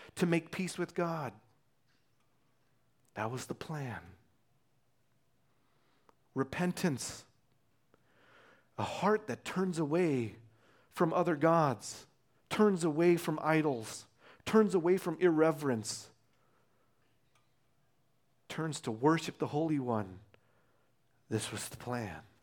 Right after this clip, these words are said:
The good news of salvation starting in Israel, then moving out to the nations to reach all peoples. This was the plan.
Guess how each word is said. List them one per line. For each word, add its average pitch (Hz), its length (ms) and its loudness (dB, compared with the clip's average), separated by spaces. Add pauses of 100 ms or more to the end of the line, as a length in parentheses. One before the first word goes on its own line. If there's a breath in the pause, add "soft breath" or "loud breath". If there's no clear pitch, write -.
(1900 soft breath)
The 127 80 0
good 156 220 6
news 160 320 4
of 135 100 -10
salvation 127 600 -2
starting 147 500 -2
in 139 80 -2
Israel, 135 440 0
then 110 240 -4
moving 139 380 -2
out 131 200 -4
to 135 100 -12
the 120 100 -4
nations 120 520 -4
to - 100 -14
reach 127 240 -6
all 127 200 0
peoples. 113 600 -6 (1400 soft breath)
This 123 200 -6
was 135 140 -8
the - 100 -14
plan. 110 420 -8